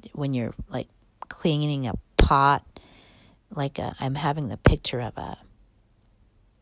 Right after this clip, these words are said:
porcelain container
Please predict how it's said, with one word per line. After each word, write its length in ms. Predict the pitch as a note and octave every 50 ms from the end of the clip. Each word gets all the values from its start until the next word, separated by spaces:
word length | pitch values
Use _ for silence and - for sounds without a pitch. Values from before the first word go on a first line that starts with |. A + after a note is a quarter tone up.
| _ _ _ _ _ _ _ _ _ -
porcelain 800 | - - D#3 D3 D3 - - D3 D3 C#3+ C#3+ C#3+ C#3+ C#3+ D3 D3 - _ _ _ _ _ _ _ _ _ _ _ _ _ _ _ _ _ _ _ _ _ _ _ _ _ _ _ _ _ _ _ _ _ _
container 840 | - - - C#3+ C3+ - - E3+ D3 C#3 C#3 B2+ A2+ G2+ G#2 - -